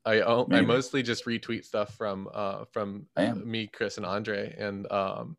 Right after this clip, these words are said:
Speaker 1: occasionally we'll post updates relating to the band. So I'm very, I'm very conservative with, with what I post from the actual Old Man Wizard account.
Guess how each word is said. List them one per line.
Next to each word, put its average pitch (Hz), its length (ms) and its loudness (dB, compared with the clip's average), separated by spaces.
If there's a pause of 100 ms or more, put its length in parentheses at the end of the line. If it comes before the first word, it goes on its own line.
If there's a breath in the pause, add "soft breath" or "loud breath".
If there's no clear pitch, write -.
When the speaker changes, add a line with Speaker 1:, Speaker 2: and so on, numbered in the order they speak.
Speaker 1:
occasionally 110 540 0
we'll 98 100 -2
post 101 300 -4
updates 101 340 -6
relating 98 300 -4
to - 100 -18
the 98 80 -10
band. 95 320 -8 (360 soft breath)
So 117 120 2
I'm 113 260 4
very, 127 480 6 (120)
I'm 110 180 4
very 123 260 8
conservative 101 640 2
with, 107 140 -8
with 104 260 -4
what 101 120 2
I 92 40 2
post 98 320 -2
from 104 140 -2
the 98 140 0
actual 98 540 -2
Old 101 160 -6
Man 92 120 -6
Wizard 95 240 -10
account. - 320 -12